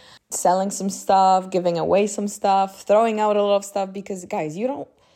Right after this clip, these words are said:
I don't think you fully realize, and this is including me from a month ago, like, you don't realize, and I didn't realize how much shit and material belongings you accumulate after living in a place for two years. And it's just two years, it's not even that long. And I was thinking about, like,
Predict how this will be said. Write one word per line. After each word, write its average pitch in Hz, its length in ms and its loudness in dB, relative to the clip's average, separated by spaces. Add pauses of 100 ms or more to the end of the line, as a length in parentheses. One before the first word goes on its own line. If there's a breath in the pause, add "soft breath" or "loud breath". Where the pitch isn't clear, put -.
(360 soft breath)
I 208 60 -4
don't 269 140 -4
think 392 160 -8
you 311 80 -4
fully 220 260 -2
realize, 190 680 -4 (220)
and 185 220 -8 (100)
this 190 200 -6
is 185 80 -6
including 175 440 -6
me 160 160 -8
from 156 500 -10
a 170 60 -8
month 165 260 -6
ago, 156 260 -2
like, 156 280 -6
you 196 100 -6
don't 285 240 -6
realize, 175 500 -2
and 180 120 -6
I 170 80 -6
didn't 170 240 -8
realize 165 320 -6
how 196 440 -6 (360 soft breath)
much 196 480 -4
shit - 420 -2
and 190 120 -4
material 202 320 -2
belongings 185 480 -4
you 175 80 -4
accumulate 185 680 -2 (140)
after 214 320 0
living 254 280 2
in 262 60 2
a 214 60 0
place 180 260 -2
for 175 120 -4
two 170 160 -6
years. 156 240 -4
And 240 160 0
it's 269 160 -4
just 330 200 -4
two 311 120 -2
years, 311 260 0
it's 220 100 -4
not 233 140 -2
even 277 220 -2
that 202 180 -4
long. 202 320 -2
And 180 300 -6
I 226 80 -2
was 240 140 -6
thinking 240 280 -2
about, 180 240 -2
like, 170 220 -8